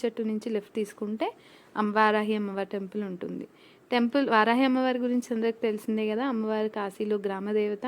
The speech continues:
మార్నింగ్ మాత్రమే ఓపెన్ ఉంటుంది. సెవెన్ ఓ క్లాక్ ఓపెన్ అయ్యి నైన్ థర్టీ కల్లా టెంపుల్ అనేది క్లోజ్ అయిపోతుంది. ఒకవేళ క్రౌడ్ ఎక్కువ ఉంటే టెన్ ఓ క్లాక్ వరకు ఉంచుతారు. టెన్ తర్వాత ఇంకా క్లోజ్ అంతే. నెక్స్ట్ డే వెళ్ళాల్సిందే ఒకవేళ ఎవరైనా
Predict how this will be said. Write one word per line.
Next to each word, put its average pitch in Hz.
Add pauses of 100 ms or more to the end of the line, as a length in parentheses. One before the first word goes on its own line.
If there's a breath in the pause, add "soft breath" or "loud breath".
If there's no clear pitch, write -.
మార్నింగ్ 208
మాత్రమే 220
ఓపెన్ 233
ఉంటుంది. 233 (560 loud breath)
సెవెన్ 262
ఓ 294
క్లాక్ 277
ఓపెన్ 247
అయ్యి 269
నైన్ 226
థర్టీ 226
కల్లా 226
టెంపుల్ 214
అనేది 220
క్లోజ్ 202
అయిపోతుంది. 202
ఒకవేళ 247
క్రౌడ్ 240
ఎక్కువ 294
ఉంటే 285 (340 soft breath)
టెన్ 311
ఓ 294
క్లాక్ 262
వరకు 233
ఉంచుతారు. 233 (480 loud breath)
టెన్ 269
తర్వాత 240
ఇంకా 277
క్లోజ్ 214
అంతే. 208
నెక్స్ట్ 226
డే 233
వెళ్ళాల్సిందే 208
ఒకవేళ 202
ఎవరైనా 196